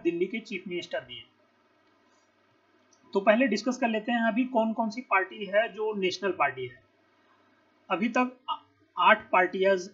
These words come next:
एट पार्टीज हैं जो अभी तक नेशनल पार्टीज हैं, और नौवां पार्टी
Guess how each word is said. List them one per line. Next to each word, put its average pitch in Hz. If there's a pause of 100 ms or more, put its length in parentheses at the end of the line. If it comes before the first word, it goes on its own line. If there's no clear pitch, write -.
एट 208
पार्टीज 180
हैं 208
जो 202
अभी 185
तक 208
नेशनल 190
पार्टीज 185
हैं, 226
और 190
नौवां 175
पार्टी 190